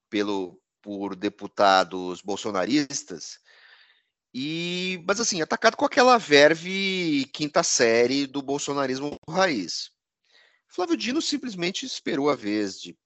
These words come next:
dar suas respostas e esfregou a cara de todo mundo,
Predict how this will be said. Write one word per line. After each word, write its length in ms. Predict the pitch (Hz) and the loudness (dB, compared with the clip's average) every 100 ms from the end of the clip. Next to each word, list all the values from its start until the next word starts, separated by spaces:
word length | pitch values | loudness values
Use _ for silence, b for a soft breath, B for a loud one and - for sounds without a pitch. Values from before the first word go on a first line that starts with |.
| _ _ _ _ | _ _ _ _
dar 180 | 85 78 | -10 -10
suas 240 | - 82 | -10 -14
respostas 840 | - 113 - 107 131 139 - 82 - b b b b b - | -10 -12 -10 -2 -2 -2 -6 -20 -20 b b b b b -8
e 220 | 202 - _ _ | -8 -8 _ _
esfregou 760 | 202 - - 233 226 156 131 170 | -6 -4 -2 2 2 2 4 4
a 60 | |
cara 520 | - 151 110 107 120 | 4 4 4 4 2
de 160 | 123 160 | -2 -8
todo 340 | - 151 170 | -6 -4 -4
mundo, 640 | 160 113 117 123 - 185 | -8 -8 -6 -8 -10 -16